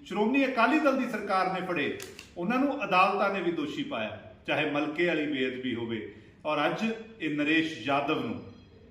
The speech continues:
ਕਾਂਗਰਸ ਨੇ ਕੀ ਕੀਤਾ, ਆਮ ਆਦਮੀ ਪਾਰਟੀ ਨੇ ਕੀ ਕੀਤਾ? ਸਿਰਫ ਬੇਅਦਬੀਆਂ ਦੇ ਨਾਂ ਤੇ ਸਿਆਸਤ। ਔਰ ਅੱਜ ਮੇਰਾ ਮੁੱਖ ਮੰਤਰੀ ਭਗਵੰਤ ਮਾਨ ਤੇ ਅਰਵਿੰਦ ਕੇਜਰੀਵਾਲ ਨੂੰ ਸਵਾਲ ਹੈ ਕਿ ਸਿਰਫ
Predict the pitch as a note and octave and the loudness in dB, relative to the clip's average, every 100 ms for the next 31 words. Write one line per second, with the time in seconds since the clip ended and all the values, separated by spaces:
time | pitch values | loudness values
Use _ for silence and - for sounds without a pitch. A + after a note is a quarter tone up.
0 | - - C3 C3 D3+ G3 G3 G#3+ G3+ G#3 | -20 -10 -2 0 0 0 2 0 0 -2
1 | A3 G3+ G3 F3 - - - B2+ D#3 F#3 | -4 -6 -6 -6 -10 -18 -8 0 4 4
2 | G3 G#3 G#3+ G3 F#3+ A3 A3 G#3+ G#3 G#3 | 4 2 2 2 2 2 0 -2 -4 -4
3 | - F#3+ - - - - - A#3 B3+ E3+ | -4 -4 -6 -12 -18 -18 2 4 6 6
4 | F#3 G3 G3+ A#3 A#3 G#3+ G3 G3+ A#3 G#3+ | 6 4 2 2 2 2 2 0 -2 0
5 | G3+ A#3+ C#4 - - - - - - - | 0 0 -6 -10 -18 -20 -20 -20 -20 -20
6 | - - A3 C#4 E4+ D#4+ E4 C#4 A3+ A3+ | -12 0 4 6 6 6 6 4 2 2
7 | C#4 C#4 D#4+ - E3+ F#3+ B3 B3+ B3 A#3+ | 0 2 2 0 2 4 4 2 2 2
8 | A#3 C4+ G#3 G#3+ - G#3+ G3+ A#3+ A#3 A#3+ | 2 0 2 0 0 -2 -2 -2 0 0
9 | A#3 - D#3+ F3 - B2 - - - - | -2 -2 2 2 2 0 -4 -12 -18 -20
10 | - D4 - E4 F#4 | -6 -2 2 2 2